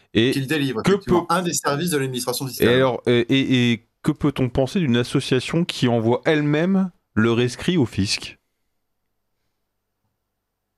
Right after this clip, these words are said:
Speaker 2: C'est impossible.
Speaker 1: Bah, c'est impossible.
Speaker 2: Euh,
Speaker 1: Alors, mercredi, vous découvrirez une association qui
Speaker 2: Alors,
Speaker 1: est tellement
Speaker 2: je,
Speaker 1: sûre d'elle
Speaker 2: je,
Speaker 1: qu'elle nous a
Speaker 2: je
Speaker 1: expliqué, noir sur blanc,
Speaker 2: demande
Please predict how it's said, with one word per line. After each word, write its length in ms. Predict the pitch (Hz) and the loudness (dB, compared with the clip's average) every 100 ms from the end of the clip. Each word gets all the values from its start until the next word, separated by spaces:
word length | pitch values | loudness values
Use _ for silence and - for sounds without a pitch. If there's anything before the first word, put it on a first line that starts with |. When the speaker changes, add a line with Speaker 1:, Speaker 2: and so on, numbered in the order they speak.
| _ _ _ _ _ | _ _ _ _ _
Speaker 2:
C'est 160 | - 113 | -12 -6
impossible. 440 | 110 139 - 107 87 - _ - | -4 -2 -2 -4 -10 -16 _ 0
Speaker 1:
Bah, 160 | 107 | 0
c'est 180 | 120 123 | 2 -2
impossible. 500 | 113 107 101 - - | 0 0 0 0 0
Speaker 2:
Euh, 60 | 117 | 0
Speaker 1:
Alors, 140 | 101 107 | 0 0
mercredi, 400 | 117 - 120 135 | -2 0 0 0
vous 180 | - | 0
découvrirez 480 | 107 120 - 110 135 | 0 0 2 2 2
une 100 | 127 | 0
association 640 | 107 - 107 117 110 - 143 | 0 0 0 0 0 -2 -2
qui 100 | - | -2
Speaker 2:
Alors, 140 | 127 | 2
Speaker 1:
est 200 | 175 - | 2 0
tellement 300 | - 190 202 | 0 0 0
Speaker 2:
je, 100 | 180 | 0
Speaker 1:
sûre 220 | 113 127 139 | 0 0 2
d'elle 300 | 165 185 190 | 2 2 0
Speaker 2:
je, 60 | 123 120 - | -2 -4 -2
Speaker 1:
qu'elle 180 | - 165 | -2 0
nous 200 | 143 135 | 2 2
a 120 | 139 | 2
Speaker 2:
je 120 | 143 139 | 0 0
Speaker 1:
expliqué, 800 | 180 180 - 160 - 170 214 214 | -2 -2 -2 -2 2 0 0 -2
noir 240 | 120 143 - | -2 0 -2
sur 260 | - 135 | 0 0
blanc, 300 | 143 120 180 | 2 2 2
Speaker 2:
demande 140 | 180 | -2